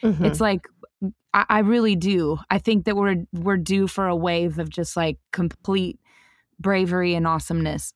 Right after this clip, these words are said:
Speaker 2: So, and then for those that are, are still wondering if we're essential, um, and people saying that we're not worthy or don't matter,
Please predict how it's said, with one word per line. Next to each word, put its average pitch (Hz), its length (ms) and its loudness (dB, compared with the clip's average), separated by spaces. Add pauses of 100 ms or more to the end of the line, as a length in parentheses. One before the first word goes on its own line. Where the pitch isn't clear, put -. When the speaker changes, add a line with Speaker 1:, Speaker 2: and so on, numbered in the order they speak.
(120)
Speaker 2:
So, 254 460 0 (200)
and 262 180 6
then 240 260 6
for 240 240 0
those 220 640 0 (100)
that 196 240 0
are, 196 280 2 (360)
are 190 160 2
still 220 380 0
wondering 190 520 2
if 175 180 -4
we're 185 160 0
essential, 180 760 -2 (440)
um, 185 400 0
and 175 280 2 (120)
people 190 340 -2
saying 185 300 0
that 175 120 -2
we're 180 100 0
not 175 200 0
worthy 175 400 0
or 165 80 0
don't 170 240 -2
matter, 170 480 0